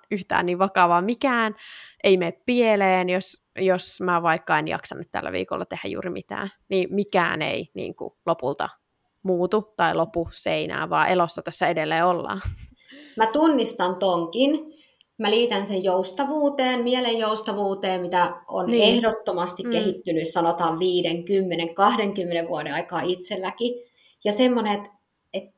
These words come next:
Speaker 2: mä oikeasti, vaikka mä oon värikäs ja iloinen ja positiivinen persona,
Speaker 1: Mm.
Speaker 2: mä oon aika mustavalkoinen. Ja mä oon
Speaker 1: Joo.
Speaker 2: aika semmonen, niinku, pidän omista ratkaisuistani. Niin ehkä iän myötä on tullut myös se, että, että mä oon oppinut pitää myös muiden ratkaisuista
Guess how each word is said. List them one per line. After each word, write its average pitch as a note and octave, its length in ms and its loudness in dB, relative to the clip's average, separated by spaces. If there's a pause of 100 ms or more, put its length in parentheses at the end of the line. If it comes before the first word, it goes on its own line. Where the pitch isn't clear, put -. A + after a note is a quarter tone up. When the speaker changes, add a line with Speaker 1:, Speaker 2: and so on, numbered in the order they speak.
(240)
Speaker 2:
mä B3 180 2
oikeasti, D#4+ 380 2
vaikka G#3 220 -4
mä A3+ 60 -2
oon G#3 60 -4
värikäs C#4 500 0
ja F#3 140 -2
iloinen G3+ 340 -2
ja F3 80 -2
positiivinen F3 600 -6
persona, A3 420 -2
Speaker 1:
Mm. A3+ 60 0
Speaker 2:
mä A3+ 120 0
oon C4+ 120 -6
aika D#4 260 -2
mustavalkoinen. F#3 1000 -6 (480)
Ja A3 60 -2
mä A3 60 2
oon D4+ 100 4
Speaker 1:
Joo. F4+ 100 2
Speaker 2:
aika C#4+ 300 2
semmonen, G3 380 -6
niinku, F#3 420 -10
pidän D4+ 280 2
omista E4+ 440 2
ratkaisuistani. - 1120 -8 (400)
Niin G#3 240 -2
ehkä B3+ 300 2
iän E4 240 2
myötä G#3 280 0
on G#3+ 120 0
tullut B3 320 2
myös F#3 280 -6
se, G#3 200 4
että, F#3 180 -6 (140)
että F#3+ 180 -14
mä G#3+ 80 -6
oon A3 80 0 (140)
oppinut G3 300 -4
pitää G#3 260 -2
myös B3 240 -2
muiden F#3+ 460 2 (180)
ratkaisuista B3 840 -2